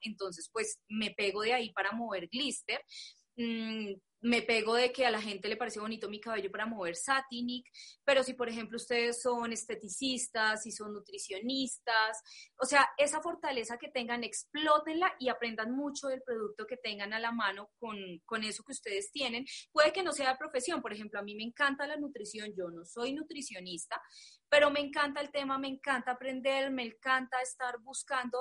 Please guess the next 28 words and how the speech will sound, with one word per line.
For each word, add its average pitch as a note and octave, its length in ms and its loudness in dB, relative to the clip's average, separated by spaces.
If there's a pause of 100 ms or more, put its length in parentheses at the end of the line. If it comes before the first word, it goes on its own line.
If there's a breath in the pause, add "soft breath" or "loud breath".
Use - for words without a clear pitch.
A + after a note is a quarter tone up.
información A#3 520 -10
sobre A3+ 200 -12
este C4+ 220 -8
tema, C4+ 240 0
entonces A#3+ 360 -8
también A#3+ 260 -4
se A3+ 100 -12
me A3+ 100 -16
facilita A3+ 480 -10
mucho B3 320 -8
mover A3 380 -4 (320 loud breath)
nutrición, C#4+ 800 0 (720)
pero B3 140 6
pues B3+ 140 0
no G#3 80 -4
me F#3 80 -2
enfoco G#3+ 260 -6
en A#3 80 -2
eso A#3+ 200 -2
porque C#4+ 200 -4
me A3+ 100 0
va F#3 100 4
mejor G3+ 240 -4
con A#3 120 -4
las A3+ 140 -2
otras F3 260 -4
líneas, B3 360 -6
¿sí? - 160 -4